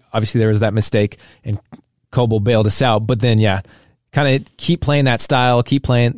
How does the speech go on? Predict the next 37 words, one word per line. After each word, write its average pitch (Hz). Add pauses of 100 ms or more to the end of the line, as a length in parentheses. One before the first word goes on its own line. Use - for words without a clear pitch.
keep 135
putting 127
the 123
pressure 123
on, 113
keep, - (300)
keep 127
up 127
the 127
one, 120 (280)
one-touch 117
quick 123
passes, 110
and 113
then, 110
yeah, 113
we 104
got 110
our 107
goal, 110 (300)
uh, 104
from 110
Royce, 123
twenty-six 117
minute, 113 (120)
uh, 107
which 113
is 113 (400)
awesome, 127
great 123
team 135
build 117
up. 123 (480)
Um, 110 (220)
Mullen 131
had 127
a, 120